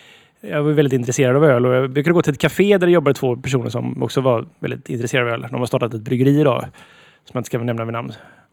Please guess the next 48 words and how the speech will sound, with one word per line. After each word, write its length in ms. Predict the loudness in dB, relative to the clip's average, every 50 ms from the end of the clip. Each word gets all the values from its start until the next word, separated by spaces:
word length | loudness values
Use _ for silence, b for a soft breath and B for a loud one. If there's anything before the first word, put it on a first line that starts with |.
| _ _ _ _ _ _ _ -4
Men 240 | -2 0 0 2 0
att 320 | 0 -2 -2 -8 -12 -2
så 100 | 2 2
här, 260 | 2 2 2 -2 -4 -6 -10 -14 -18 -18 -18 -10 -4
och 80 | -2
då 60 | -2 4
pratade 260 | 4 4 4 4 2
vi 60 | 0
ofta 200 | 2 2 0 0
öl 220 | 0 0 0 0
där 200 | 0 0 0 0
och 100 | -2 -2
så 100 | -4 -4
där, 180 | -4 -4 -4 -2
och 280 | -2 -2 -2 -2 -4 B B B B B B B B B B B -4
en 120 | 0 0 2
av 60 | 0
de 80 | 0
personerna 240 | -2 -2 -2 -2 -2
pratar 260 | 2 0 2 2 2
alltid 220 | 0 0 0 -2 -4
om 120 | -4 -4
så 80 | -4 -4
här, 100 | -4 -2
"Ah, 220 | -2 -2 0 0
jag 100 | 0 0
har 40 | 0
köpt 200 | -2 -2 -2 -4
den 80 | -4 -2
här 200 | 0 0 0 2
dubbel-ipan 880 | 0 -2 0 0 0 0 2 0 0 -2 _ -6 -6 -4 -4 -2 -2 0
och 100 | 0 2
jag 40 |
har 80 | 2 4
lagrat 360 | 4 4 4 4 2 2 2
den 200 | 2 2 2 2
nu 200 | 0 0 0 2
i 220 | 2 2 2 0 0
två 480 | 0 0 0 2 4 4 4 6 6
år." 100 | 6 6
Jag 60 | 4
bara 60 | 2 2
så 100 | 0 0
här, 40 |
"Vad 100 | -2 -2
fan 180 | -2 -2 -2 -2
gör 600 | -2 -2 0 2 2 2 2 -2 -4 -4 -4 -4
du? 280 | -2 -2 -2 -2 -4